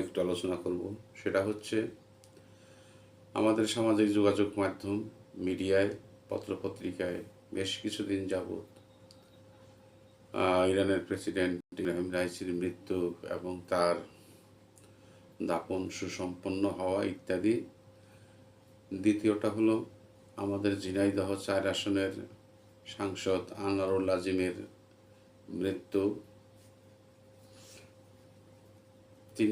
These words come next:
নম্বর হলো আমাদের পুলিশের মহাপরিদর্শক জনাব বেনজির আহমেদের সম্পত্তির কুরুক সংক্রান্ত বিষয়ে পত্রপত্রিকায় ঢালাওভাবে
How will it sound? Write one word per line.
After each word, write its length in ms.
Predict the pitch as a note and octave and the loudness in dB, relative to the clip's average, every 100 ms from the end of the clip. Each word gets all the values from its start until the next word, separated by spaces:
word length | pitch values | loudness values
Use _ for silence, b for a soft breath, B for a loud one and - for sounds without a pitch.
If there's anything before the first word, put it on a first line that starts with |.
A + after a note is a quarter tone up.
| G#2+ | 6
নম্বর 260 | G#2 G#2 | 4 4
হলো 380 | G#2+ A2 A2 A2 - - - - - - - - - - | 4 4 2 0 -10 -20 -20 -20 -20 -20 -20 -20 -20 -10
আমাদের 360 | G2+ G2+ G2+ G#2 G2+ | -2 0 4 2 2
পুলিশের 380 | - G#2 G2+ A2 | 2 4 4 4
মহাপরিদর্শক 920 | G#2 G2 G#2 G#2+ G2+ G#2 F#2+ - G#2 G#2 - - - - - - - - - - - - - - - - F#2 | 4 2 0 0 2 2 0 -2 -4 -4 -12 -20 -20 -20 -20 -20 -20 -20 -20 -20 -20 -20 -20 -20 -16 -6 0
জনাব 300 | G2 F#2 F#2 - - G#2 - | 2 2 0 -8 -10 -8 2
বেনজির 380 | G2+ G2 G2+ G2 | 2 4 4 4
আহমেদের 380 | F#2+ G2+ G2 G2+ - | 2 2 2 2 2
সম্পত্তির 640 | G#2 G2 G2 - - F#2+ F2+ - - - - - - - - - - - - - | -2 -2 -4 -6 -4 -4 -4 -14 -20 -20 -20 -20 -20 -20 -20 -20 -20 -20 -20 -4
কুরুক 280 | A2 G#2 G#2 - | 2 2 2 -4
সংক্রান্ত 440 | G2 G2 G2+ G#2 | -4 -2 -2 0
বিষয়ে 520 | G2+ F#2+ G#2 G2 G2 G#2 - - - - - | -2 0 2 2 0 -6 -16 -20 -20 -20 -14
পত্রপত্রিকায় 960 | - A2+ A2+ A2 G2+ G2+ G2 F#2+ F#2 F2+ - - - - - - - | -8 -6 -4 -2 -2 -2 0 0 0 -2 -10 -20 -20 -20 -20 -20 -12
ঢালাওভাবে 880 | G2 G2 G2 G#2 G#2+ G#2+ F#2 F2+ - | -6 -2 2 2 2 0 -2 -6 -12